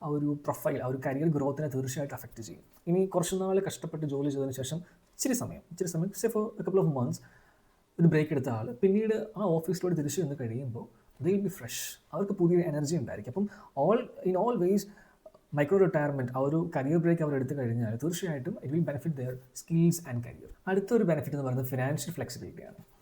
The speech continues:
ആ, ഉദാഹരണത്തിന് നമ്മൾ ഒരുപാട് ഒരുപാട് വീഡിയോകൾ നിങ്ങൾ തന്നെ കണ്ടിട്ടുണ്ടായിരിക്കും. "എസ് ഐ പിയിൽ ഇടൂ, ഇത്ര കൊല്ലം കഴിയുമ്പോൾ ഇത്ര ലക്ഷങ്ങൾ സമ്പാദിക്കും", അല്ലെങ്കിൽ "ഇപ്പോഴേ ഒരു ടെൻ തൗസൻഡ് ഇടൂ, അറുപത് വയസ്സാകുമ്പം കോടികൾ സമ്പാദിക്കും." അപ്പോൾ ഈ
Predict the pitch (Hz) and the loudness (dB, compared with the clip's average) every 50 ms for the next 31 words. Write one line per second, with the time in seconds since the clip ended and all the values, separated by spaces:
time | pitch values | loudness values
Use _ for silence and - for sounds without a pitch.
0 | - - - - - - _ - 208 202 202 170 170 170 170 170 170 165 160 156 | -20 -20 -20 -20 -20 -20 _ -10 -4 0 2 4 4 4 4 2 2 2 2 2
1 | 156 160 156 160 160 160 156 156 - 160 151 147 160 156 156 147 147 143 143 143 | 2 2 4 4 4 4 2 2 2 2 2 4 4 4 4 4 4 2 2 2
2 | 123 123 123 131 131 147 147 151 139 123 117 120 139 143 127 127 113 107 104 110 | 2 2 2 4 4 6 6 6 6 6 4 4 2 2 0 0 -2 -2 -4 -4
3 | - 107 104 101 98 98 101 - 127 127 - - _ _ _ - 131 120 - 135 | -6 -4 -4 -4 -4 -6 -8 -10 -12 -14 -14 -16 _ _ _ -2 0 2 2 2
4 | 127 117 127 120 117 113 113 113 113 113 - - _ _ - - 151 135 123 117 | 0 0 0 0 0 0 0 -2 -2 -4 -8 -18 _ _ -6 0 0 2 2 2
5 | 117 117 117 113 113 113 113 110 - 123 113 - - 117 113 110 - 110 101 104 | 2 2 0 0 0 -2 -2 -2 -4 -4 -6 -4 -4 -6 -6 -6 -6 -6 -6 -6
6 | 104 104 101 - - - - - - 120 117 117 120 120 - 131 131 131 127 123 | -6 -8 -10 -10 -14 -18 -14 -10 -6 -4 -2 -2 -2 -2 -4 -8 -6 -4 -4 -4
7 | 120 120 120 117 123 117 117 117 117 120 - 123 117 113 113 110 - - - - | -2 -4 -4 -4 -4 -4 -4 -6 -6 -8 -10 -12 -12 -10 -10 -12 -14 -16 -20 -20
8 | - _ _ - 127 127 131 127 123 120 117 117 - 123 117 117 113 117 117 117 | -20 _ _ -2 0 2 4 4 4 2 2 0 0 0 0 0 0 0 -2 -4
9 | - 113 123 123 127 123 120 120 120 113 107 107 104 104 101 - 131 - - - | -2 -2 0 0 0 0 -2 -4 -4 -6 -6 -6 -6 -8 -8 -10 -10 -12 -14 -20
10 | _ - - _ _ - 175 214 214 214 220 220 | _ -20 -20 _ _ -2 0 2 2 2 0 -2